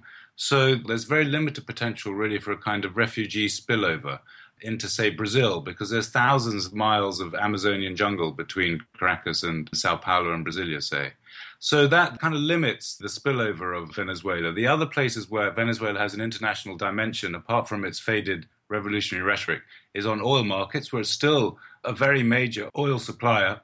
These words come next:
over two million barrels a day, and also it could default. Notwithstanding the fact it has the world's largest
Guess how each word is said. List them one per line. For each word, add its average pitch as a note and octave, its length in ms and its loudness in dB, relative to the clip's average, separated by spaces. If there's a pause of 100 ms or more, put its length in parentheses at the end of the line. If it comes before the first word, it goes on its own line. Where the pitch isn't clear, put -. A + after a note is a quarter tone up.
(100)
over A#2 180 -2
two C#3 180 0
million B2+ 220 4
barrels A#2 320 4
a A2+ 40 -6
day, G#2 320 0 (100)
and C#3 160 -2
also C#3+ 220 -2
it A#2+ 100 -4
could C#3+ 160 -6
default. C#3 520 -2 (420)
Notwithstanding G#2 680 -2
the G2+ 80 -6
fact G#2+ 260 -4
it F#2 60 -10
has G#2 240 -6
the G2 80 -10
world's G2+ 300 -4
largest G2+ 400 -2